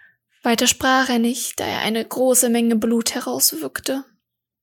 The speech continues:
Evi sah zu, wie er langsam daran erstickte. Dann fiel der leblose Körper zu Boden und Wasser floss aus seinem Körper.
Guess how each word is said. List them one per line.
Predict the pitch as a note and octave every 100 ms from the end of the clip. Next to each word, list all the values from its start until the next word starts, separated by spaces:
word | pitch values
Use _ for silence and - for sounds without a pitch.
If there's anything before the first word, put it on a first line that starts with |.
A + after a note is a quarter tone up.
| _ _ _ _ _ _ _ _ _ _ -
Evi | D4 C#4+ B3
sah | A#3+ A#3
zu, | - C4 A#3+ A3+
wie | -
er | A#3+ B3
langsam | B3 B3+ A#3+ A#3
daran | C4+ A#3
erstickte. | A#3 - - - - - D4 - _ _ _ _ _ _ _ -
Dann | B3+ A#3+
fiel | C4 B3
der | A#3+
leblose | B3 B3 B3 A#3+ A#3+
Körper | B3+ B3 C#4+
zu | - A3
Boden | A#3+ A#3+ B3+ C4+
und | - A#3+ B3
Wasser | A#3+ - B3
floss | - B3 -
aus | A#3+
seinem | B3 A#3+
Körper. | A#3+ B3 A#3+ - -